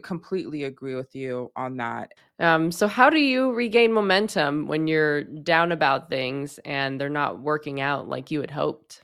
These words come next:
Speaker 1: I kind of dig in. So I work with my head down and sometimes I go off the grid for a while. I also find small wins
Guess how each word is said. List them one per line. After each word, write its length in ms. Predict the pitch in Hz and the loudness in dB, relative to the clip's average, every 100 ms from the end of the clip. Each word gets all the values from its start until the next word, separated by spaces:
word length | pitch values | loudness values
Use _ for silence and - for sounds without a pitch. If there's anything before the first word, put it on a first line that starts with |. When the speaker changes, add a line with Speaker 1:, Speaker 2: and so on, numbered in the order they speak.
| - | -2
Speaker 1:
I 120 | 240 | -2
kind 260 | 330 415 | 0 0
of 80 | 403 | 0
dig 240 | 233 247 208 | 2 0 2
in. 440 | 208 190 147 151 | 2 2 0 -4
So 340 | - 202 185 | -6 0 2
I 200 | 180 190 | 4 2
work 480 | 202 202 208 233 - | 0 0 0 -2 -6
with 200 | 220 214 | -6 -4
my 100 | 190 165 | -4 -4
head 300 | 170 170 170 | -2 -2 -2
down 480 | 185 175 180 180 | -2 -2 -2 -4
and 160 | - 165 | -6 -10
sometimes 480 | - 175 180 180 175 | -8 -8 -6 -6 -4
I 100 | 160 | -4
go 200 | 160 151 | -2 -2
off 180 | 151 - | -2 -6
the 120 | 147 | -10
grid 300 | 135 139 143 | -4 -4 -4
for 140 | 170 | -4
a 80 | 175 | -4
while. 500 | 170 170 175 180 190 | -2 -2 -2 -2 -2
I 80 | 196 | 2
also 240 | 247 285 311 | 2 2 -2
find 300 | 285 254 226 | 0 -2 -2
small 340 | - 214 214 | -2 0 0
wins 500 | 196 185 160 147 143 | -2 -2 -4 -6 -10